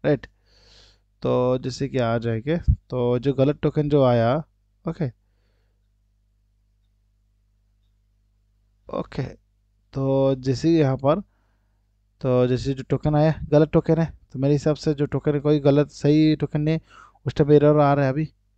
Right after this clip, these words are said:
ओके, तो जैसे क्यों कि ना, तो गाइस जैसे लॉगिन के टाइम मेरे को कोई टोकन भेजने, नहीं भेजना था, राइट। तो जैसे कि ऑथराइज होगा, by default मेरा bearer टोकन सेट था, उसको क्या no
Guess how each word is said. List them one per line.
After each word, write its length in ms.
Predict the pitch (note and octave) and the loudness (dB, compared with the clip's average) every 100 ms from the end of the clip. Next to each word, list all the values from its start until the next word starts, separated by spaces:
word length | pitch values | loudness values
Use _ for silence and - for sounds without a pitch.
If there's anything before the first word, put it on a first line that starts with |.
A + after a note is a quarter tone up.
| _ _ - | _ _ -14
ओके, 220 | D3+ C3+ | -8 -6
तो 180 | - C#3+ | -2 0
जैसे 180 | C#3+ E3 | 0 0
क्यों 200 | - E3 | 0 0
कि 120 | D#3 | 0
ना, 120 | D3+ | -2
तो 180 | - E3 | -2 2
गाइस 160 | E3+ | 4
जैसे 160 | F3 D#3+ | 4 0
लॉगिन 360 | C#3 B2 C#3+ E3 | 0 2 0 -2
के 80 | |
टाइम 240 | E3+ C#3 D3+ | 0 0 0
मेरे 120 | D#3 | -2
को 120 | D#3+ | -4
कोई 240 | - E3 D#3+ | -2 0 2
टोकन 340 | C3+ - D3+ | 0 0 0
भेजने, 280 | C3+ B2 C3+ | 2 0 -2
नहीं 300 | C3 C3 D3 | 0 2 4
भेजना 260 | C3 B2 | 2 0
था, 200 | A#2 A2 - _ _ - | -6 -10 -20 _ _ -2
राइट। 180 | D3 A#2 _ _ - | 0 0 _ _ 0
तो 100 | D3 | 0
जैसे 280 | C#3 C3+ E3 | 0 -2 0
कि 100 | D3+ | 2
ऑथराइज 400 | B2+ D#3 D#3+ D3+ | 2 4 4 4
होगा, 160 | E3 D#3+ | 2 2
by 160 | C3+ C#3+ | 2 2
default 260 | D3+ D3+ | 2 0
मेरा 160 | D3+ D#3 | 0 -2
bearer 380 | C3+ C3+ C#3+ D3+ - | -2 0 2 0 -2
टोकन 260 | C#3 D#3 D3+ - - _ | -4 -4 -4 -14 -20 _
सेट 260 | - D3 C3 - | -2 0 2 2
था, 80 | D3 | 0
उसको 240 | C3 D3+ | 0 -4
क्या 140 | C#3 D#3 | 0 0
no 220 | C3+ C3+ | 2 0